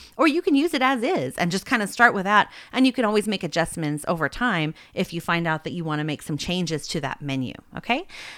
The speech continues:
So, um, the main takeaway that I have for you today, and I hope you really walk away with this, is if you can't define your role, no one else can either.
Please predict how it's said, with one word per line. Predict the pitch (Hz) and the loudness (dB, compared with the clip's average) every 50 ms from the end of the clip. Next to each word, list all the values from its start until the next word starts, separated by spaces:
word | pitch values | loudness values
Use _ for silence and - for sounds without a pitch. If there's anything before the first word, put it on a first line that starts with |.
| - _ | -20 _
So, | _ - - 262 233 226 220 214 214 - - | _ -2 4 6 6 6 6 6 2 0 2
um, | - 196 196 185 170 165 - | 2 4 4 4 2 -2 -4
the | - - 196 202 | -4 -2 0 2
main | 220 233 269 349 370 | 2 4 2 2 0
takeaway | - - 233 190 - 190 190 196 196 | 0 0 0 0 0 0 0 0 2
that | 190 175 | 2 4
I | 170 175 | 2 4
have | 165 165 165 185 - | 4 4 2 2 2
for | - 208 | 0 -2
you | 196 185 202 | -2 -2 -4
today, | - - 214 180 175 160 156 156 160 202 220 - _ - | -4 -4 -2 0 0 0 2 2 0 -2 -4 -6 _ -6
and | - - 175 165 | -4 -2 -2 -2
I | 147 | -2
hope | 147 151 180 175 - | -2 -4 -4 -4 -4
you | 170 | -2
really | 156 165 165 170 | -2 0 0 0
walk | 160 156 147 147 | 2 2 2 2
away | - 160 156 151 | 2 0 2 2
with | 147 151 | 0 0
this, | 147 151 147 - | -2 -2 -4 -2
is | - - 156 - - - - - | -4 -8 -8 -8 -12 -20 -16 -8
if | - 202 202 - | -4 -4 -4 -2
you | 208 220 285 320 | 0 0 0 0
can't | - - - 320 330 294 | 0 0 0 0 0 2
define | 254 220 - - 208 196 214 233 | 0 -2 0 4 4 4 6 6
your | 226 220 214 | 2 2 2
role, | 202 208 202 208 214 233 - - - | 2 4 4 4 4 2 0 -2 -2
no | 185 185 196 196 214 | 0 0 2 2 4
one | 240 277 269 - | 4 2 2 2
else | - 180 175 175 - | 0 -2 -2 -4 -6
can | - - 170 156 151 - | -6 -4 -2 -2 -2 -2
either. | - 139 139 131 117 - - | -4 -6 -6 -6 -6 -8 -8